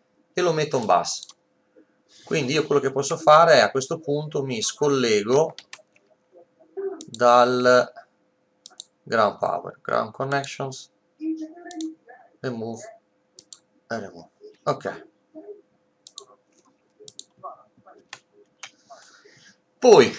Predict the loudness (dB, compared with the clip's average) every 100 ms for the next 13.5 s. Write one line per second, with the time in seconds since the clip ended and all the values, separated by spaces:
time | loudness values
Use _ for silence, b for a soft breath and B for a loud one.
0 | 4 4 4 4 8 6 6 8 10 10
1 | 8 0 -2 -4 0 4 6 8 8 8
2 | 4 2 0 -2 -4 -6 -4 4 4 4
3 | 0 -6 -4 -2 -4 0 0 0 -2 2
4 | 2 2 -2 4 6 6 2 -4 -6 -8
5 | _ _ _ -20 -20 -20 _ -16 -16 -8
6 | 2 4 4 0 -6 0 2 2 0 0
7 | 6 6 4 -10 -6 -6 -4 -4 -4 -4
8 | -4 -6 -10 -6 -8 -8 _ _ -20 _
9 | _ _ _ _ -20 -20 -20 _ -14 -14
10 | -14 -10 -6 -6 -6 -2 0 4 4 2
11 | 0 0 2 4 4 4 2 4 2 4
12 | 2 4 4 4 2 0 2 4 6 4
13 | 8 8 10 8 6